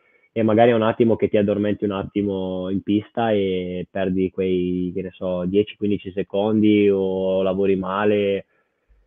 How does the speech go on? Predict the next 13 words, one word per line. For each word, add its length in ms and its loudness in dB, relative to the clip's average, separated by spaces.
e 100 -12
quindi, 640 6
eh, 220 0
devi 200 6
essere 260 4
molto, 300 2
molto 280 2
concentrato 640 0
e 280 0
mentalmente 600 -2
è 20 0
molto 280 -4
stancante. 680 -6